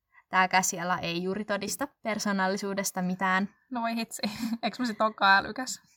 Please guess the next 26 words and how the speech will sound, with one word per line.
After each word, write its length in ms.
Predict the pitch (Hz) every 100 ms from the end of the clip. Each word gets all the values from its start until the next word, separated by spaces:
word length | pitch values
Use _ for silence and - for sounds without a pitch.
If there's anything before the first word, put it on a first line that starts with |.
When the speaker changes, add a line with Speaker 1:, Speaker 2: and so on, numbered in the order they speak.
| _ -
Speaker 1:
Sitä 340 | - 277 311
kannattaa 520 | 226 208 208 202 196
ehkä 220 | 208 -
mitata 400 | 202 214 190 180
joillain 580 | 180 185 185 185 185 202 - _ _ -
vähän 240 | 208 214
muilla 340 | 208 269 269 196
testeillä, 500 | 220 - 285 285 320 - _ _ _ _ _ _
koska 540 | 202 202 - 208 202 -
niissä 320 | 226 262 247
tutkimuksissa, 920 | 240 247 226 202 - 196 190 196 185 -
joissa 340 | 190 185 -
on 100 | 190
tutkittu 420 | 190 190 - - 185
käsialaa 560 | 226 247 277 233 208
ja 100 | 190
persoonallisuuden 840 | 196 208 208 185 180 180 180 170 170
piirteitä 560 | 196 220 240 233 240 - _ _
tai 260 | 180 190 320 _ 208
älykkyyttä, 540 | 214 233 240 233 233 - _ _ _
niin 420 | 185 185 185 180 -
ei 220 | 190 185
ole 120 | 175
löydetty 380 | 170 175 196 -
minkäänlaisia 720 | 196 185 190 202 208 233 233
yhteyksiä. 640 | 190 190 - 202 - -